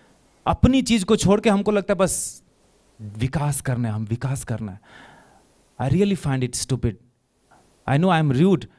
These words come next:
but this is what it is। जब ला-, लोग आके किसान मुझे पूछते हैं ना, ये, ये जो गिर गाय है हमारे पास, हाँ, चार सौ में almost three fifty we have गिर गाय, वो बड़ी बल्की होता है एकदम। This is the, the,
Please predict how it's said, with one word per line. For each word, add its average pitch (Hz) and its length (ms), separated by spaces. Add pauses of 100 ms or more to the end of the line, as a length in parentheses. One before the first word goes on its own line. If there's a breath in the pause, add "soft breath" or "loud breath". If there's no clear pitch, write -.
(240 soft breath)
but 143 100
this 180 260
is 143 60
what 160 240
it 160 140
is। 175 60
जब 151 220
ला-, 151 240
लोग 156 200
आके 151 220
किसान 170 360
मुझे 151 220
पूछते 147 360
हैं 180 60
ना, 160 60
ये, 143 320
ये 147 120
जो 139 160
गिर 160 260
गाय 156 180
है 139 80
हमारे 123 220
पास, 110 240
हाँ, 180 80
चार 135 260
सौ 156 140
में 147 120
almost 143 340
three 143 280
fifty 139 220
we 131 80
have 127 140 (140)
गिर 127 300
गाय, 107 260 (300 loud breath)
वो 180 60
बड़ी 175 220
बल्की 139 360
होता 131 180
है 135 40
एकदम। 131 300
This 131 220
is 147 200
the, 131 200
the, 131 180